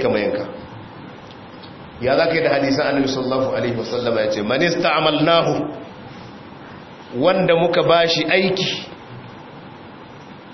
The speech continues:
"wa naj'alu lahu rawati," muka sanya masa albashi na aikin da zai, muka bashi albashi a cikin aikin. Sannan ya ɗauki wani abu, kwatankwacin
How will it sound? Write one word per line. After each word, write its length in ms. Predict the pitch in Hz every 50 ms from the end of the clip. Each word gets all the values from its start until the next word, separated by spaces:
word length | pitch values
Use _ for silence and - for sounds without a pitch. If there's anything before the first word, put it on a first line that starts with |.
| - - - - -
"wa 160 | 120 143 156
naj'alu 440 | 180 196 190 180 160 165 180 180 180 175
lahu 280 | 175 170 - 160 156
rawati," 560 | - - 139 151 156 170 185 190 185 185 - - - - - - -
muka 240 | 139 180 180 190 175
sanya 320 | 175 185 175 170 165 170 170
masa 200 | 170 165 - 156 -
albashi 560 | 156 156 - 147 196 202 196 175 - - - - - - - - - - - - - - - - - - - - - - - - - - - -
na 120 | 127 165 156
aikin 320 | 170 170 180 170 151 135
da 80 | 135 127
zai, 100 | 127 131
muka 260 | 117 - - - - -
bashi 260 | - 180 175 175 180
albashi 500 | - - 147 139 202 202 185 - - 151
a 80 | 147 143 139
cikin 240 | - - 147 147 147
aikin. 320 | 160 156 147 143 - - - - - - - - - - - - - - - - - - - - - - - - - - - - - - - - - - - - - - - - - - - - - -
Sannan 440 | - - 175 190 185 180 165 165 165
ya 80 | 170 170
ɗauki 280 | 160 151 131 139 143 147
wani 200 | 151 151 156 156 139
abu, 280 | 170 165 - - - - - - - -
kwatankwacin 840 | - 151 139 - - 180 185 185 180 180 185 170 131 - - 165 160